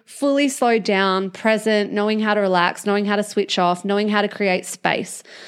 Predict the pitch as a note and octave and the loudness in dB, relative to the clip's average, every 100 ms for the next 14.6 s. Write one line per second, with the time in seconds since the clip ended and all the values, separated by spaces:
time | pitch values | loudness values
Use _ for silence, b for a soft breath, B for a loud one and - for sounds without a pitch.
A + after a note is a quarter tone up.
0 | B B B B B B B - D4 F4 | B B B B B B B -2 0 2
1 | G4 A3+ G#3 G#3+ D4 C#4 A3+ G#3 A3 E3+ | 0 2 2 4 2 2 0 2 0 0
2 | F#3+ F#3 B3+ D4 G#3+ G#3 G#3 G#3 A3 G#3 | 0 2 2 0 0 2 2 0 0 0
3 | G#3 G#3+ - G#3+ G3 G3+ G3+ - F#3+ F#3 | 0 -2 -2 0 0 0 -2 0 0 2
4 | G3 - G3+ - F#3+ F3+ F3 G#3 A3 G3+ | 0 0 0 2 2 2 2 2 2 0
5 | F#3 F#3 F3+ F3 D#3+ E3+ - A3 F#3+ A3+ | -2 -2 0 -2 -2 -2 0 0 0 -2
6 | - A#3 A3+ - B3 B3 D4+ E4 F4+ E4+ | 0 0 0 -2 -2 2 2 0 0 -2
7 | - G3 F#3+ G3 A3+ A#3 A3 - A#3 D4+ | -2 -2 0 0 0 0 -2 -2 0 0
8 | A4 B B B B B B B B A3 | -4 B B B B B B B B 2
9 | A3 A#3 A#3+ C4+ C4 C#4+ D4+ A#3+ A3+ G#3+ | 4 2 0 0 2 2 0 -2 0 2
10 | A3+ G3 A3+ A3 A3+ G#3+ G#3 G3+ G3 F#3 | 0 0 -2 -2 0 0 0 0 -4 -4
11 | - - F#3 E3 D#3 F3+ - B B B | -6 0 0 0 -4 -8 -12 B B B
12 | - A#3+ A3+ A3 A3 A3 B B B3 A#3+ | -2 2 2 2 0 -4 B B 0 2
13 | A3+ A3 A3 - - - - D#4 D4+ D#4+ | 2 2 0 -8 -14 -10 0 2 4 4
14 | D#4+ A3+ A#3+ A3 B3 E4 | 2 0 2 2 2 0